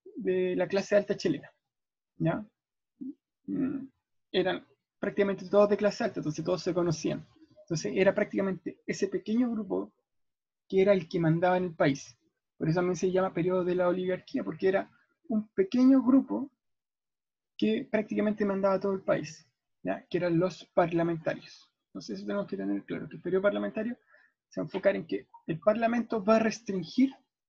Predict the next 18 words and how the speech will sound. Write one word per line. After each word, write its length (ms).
mucho 260
lo 140
que 120
es 160
la 180
acción 360
del 120
presidente. 520
Ya 120
lo 100
vamos 160
a 20
ver 300
cómo 200
lo 100
va 80
a 20
restringir, 560